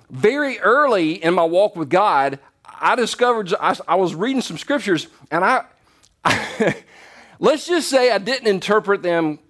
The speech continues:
quite the way that Jesus meant them, because I found a scripture that said, Jesus said, "If two or three people on earth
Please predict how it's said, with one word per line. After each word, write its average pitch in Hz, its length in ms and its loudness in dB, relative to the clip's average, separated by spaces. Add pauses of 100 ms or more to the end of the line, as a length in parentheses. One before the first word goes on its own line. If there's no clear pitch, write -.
(260)
quite 214 520 0
the 175 60 0
way 180 240 2
that 156 160 -6
Jesus 143 340 -6
meant 139 220 0
them, 104 160 -4
because 196 340 0
I 156 80 -4
found 240 260 0
a 254 60 -2
scripture 208 420 -2
that 151 140 -4
said, 131 460 2
Jesus 170 340 -2
said, 143 380 2 (400)
"If 139 200 -4
two 285 280 -2
or 330 100 4
three 247 300 -4
people 139 540 -4
on 180 360 2
earth 139 560 0